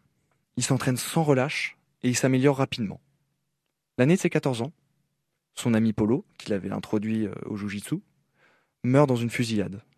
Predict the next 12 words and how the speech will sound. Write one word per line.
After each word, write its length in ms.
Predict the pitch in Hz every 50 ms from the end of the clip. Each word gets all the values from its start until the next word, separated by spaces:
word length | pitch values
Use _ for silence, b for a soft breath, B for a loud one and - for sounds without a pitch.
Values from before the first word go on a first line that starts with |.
| _ _
ce 100 | - -
qui 100 | - 131
aurait 140 | 120 117 110
pu 160 | - - 147
lui 140 | 127 123 123
arriver 320 | 113 117 113 110 117 117
à 60 | 110
lui 100 | 104 104
aussi. 260 | 101 98 - - 110 - _ _ _ _ _ _ _ _ _ _ _ _ _ _ _ _ _ _ _ _ _ _ _ _ _ _ _ _ _ _ _ _ _
Mais 120 | - 135 147
il 40 | 151
s'accroche, 520 | - 180 - - 90 90 - - -